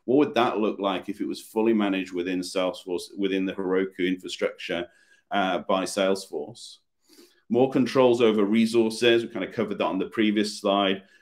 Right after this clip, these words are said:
Review apps are a very powerful capability for sale, for Heroku, and they allow you to engage with your internal stakeholders once you've developed your web app and you're ready to push it out to production.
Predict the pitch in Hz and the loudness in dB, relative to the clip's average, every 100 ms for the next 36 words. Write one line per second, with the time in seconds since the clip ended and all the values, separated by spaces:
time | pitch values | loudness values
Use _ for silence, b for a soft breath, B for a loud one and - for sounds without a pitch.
0 | b 123 123 175 180 143 - 127 110 113 | b -4 0 2 4 4 4 0 4 6
1 | 110 110 104 113 110 110 107 98 98 98 | 4 2 2 2 2 -2 0 -2 -2 0
2 | 95 95 98 90 92 - 98 95 - - | 0 0 -2 -4 -6 -2 2 2 0 -4
3 | 104 107 95 90 87 101 95 95 104 104 | -4 0 0 0 -2 -2 0 2 2 2
4 | 101 104 98 98 92 92 - 92 90 98 | 2 0 -2 -4 -6 -6 -6 -4 -2 2
5 | 98 98 95 92 92 90 87 - 98 98 | 2 0 -4 -4 -2 -2 -6 -4 -2 -2
6 | 90 - 85 - 98 98 101 104 - b | -4 -6 -6 -4 -2 0 2 0 -2 b
7 | b 120 117 135 - 104 98 101 - 101 | b -4 0 0 0 2 2 2 0 0
8 | 90 90 87 95 - _ _ b b - | 2 0 0 -2 -4 _ _ b b -6
9 | 98 95 98 104 98 92 - 92 87 110 | -2 0 4 2 2 -2 -2 -2 0 0
10 | - 107 98 101 95 - 95 92 - - | 0 -2 0 0 0 -6 -4 -4 -4 -2
11 | 98 - | 0 0